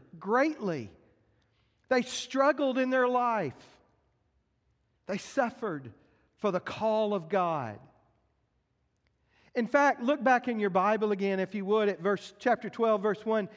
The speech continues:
"Therefore, since we have, uh, so great a cloud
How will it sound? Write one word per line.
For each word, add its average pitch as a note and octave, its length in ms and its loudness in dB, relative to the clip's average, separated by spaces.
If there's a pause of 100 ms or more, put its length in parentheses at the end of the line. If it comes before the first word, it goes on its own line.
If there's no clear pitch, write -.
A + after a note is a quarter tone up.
(280)
"Therefore, B3 540 6
since A3+ 320 -4
we A#3 220 0
have, A3 260 0
uh, - 680 -18
so A#3 460 4
great G#3+ 520 2
a F#3 80 0
cloud A#3 760 2